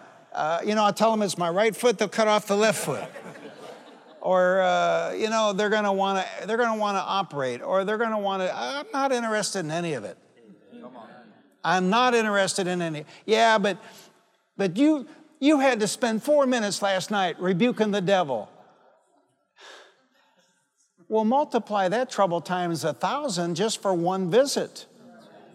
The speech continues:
And I don't have to put a mask on to talk, to talk to the devil. At least e-, even he's smart enough to know I don't need a mask to talk to him.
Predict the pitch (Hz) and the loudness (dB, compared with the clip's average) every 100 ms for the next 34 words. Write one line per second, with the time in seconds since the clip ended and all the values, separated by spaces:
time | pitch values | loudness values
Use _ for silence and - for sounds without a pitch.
0 | - - - - - _ _ 160 175 175 | -20 -20 -20 -20 -20 _ _ -2 2 2
1 | 220 262 254 220 220 202 190 247 254 190 | 2 0 -2 -2 -2 -2 -2 -2 -4 -4
2 | 175 175 165 185 175 170 165 170 175 180 | -4 -4 -4 -6 -6 -8 -12 -6 -4 -2
3 | 175 185 190 165 185 170 269 277 - - | -2 -2 -6 -4 -2 2 0 0 -8 -16
4 | - - - - - - - - - - | -20 -20 -20 -20 -20 -20 -20 -20 -20 -10
5 | 156 180 220 185 214 208 247 262 247 220 | 0 2 2 0 0 2 4 4 4 4
6 | 285 - 240 202 190 170 180 185 254 220 | 2 0 0 0 0 -2 -2 0 0 0
7 | 196 196 170 165 185 180 143 123 202 240 | -2 -2 -2 -2 -2 -2 -6 -4 -4 -4
8 | 147 113 | -8 -8